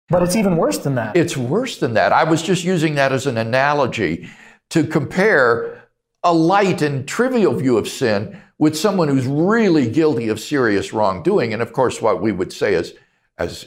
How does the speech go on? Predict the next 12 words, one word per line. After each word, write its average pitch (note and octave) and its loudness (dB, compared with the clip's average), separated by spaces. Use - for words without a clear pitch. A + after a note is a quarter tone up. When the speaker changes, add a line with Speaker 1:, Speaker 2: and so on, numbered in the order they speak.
Speaker 2:
Christian A#2+ -4
theologians G#2 -2
is A#2 -6
that G#2 -2
it's F#2 -4
infinitely G#2+ -4
worse D3 -6
even - -6
than A#2+ -2
that F2+ -2
terrorist D#2+ -2
attack. - -14